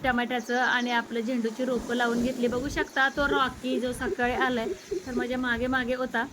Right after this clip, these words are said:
तर आणखीन भिजतो मला, तर कुठला गावठी कुत्रा आहे मला माहीत नाही, पण सई परीनं इतकं त्याला खाऊ पिऊ घातलं काल.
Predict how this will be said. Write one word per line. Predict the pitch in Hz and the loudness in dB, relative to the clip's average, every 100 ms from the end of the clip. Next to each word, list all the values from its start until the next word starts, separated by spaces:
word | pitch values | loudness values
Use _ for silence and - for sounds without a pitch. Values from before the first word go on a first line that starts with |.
| - - - | -10 -18 -6
तर | 359 | 0
आणखीन | 277 277 262 320 320 | 4 2 0 -2 -2
भिजतो | 311 302 - 320 | -2 -2 -2 0
मला, | 320 277 269 269 | 2 2 2 0
तर | 269 | -2
कुठला | 277 302 277 294 | -2 -4 0 2
गावठी | 311 320 311 | 2 0 -2
कुत्रा | 311 311 277 | -2 -2 -2
आहे | 277 | -2
मला | 277 277 | 0 0
माहीत | 302 269 269 | 0 0 -2
नाही, | 262 | -2
पण | 247 262 262 269 | -2 -2 -2 0
सई | 285 294 | -2 0
परीनं | 302 294 277 | 0 0 -2
इतकं | 269 220 269 | -4 -6 -6
त्याला | 269 262 262 | -2 0 0
खाऊ | 262 254 | -2 -2
पिऊ | 269 262 | -4 -6
घातलं | 269 254 233 | -6 -2 -2
काल. | 233 214 233 | 0 0 0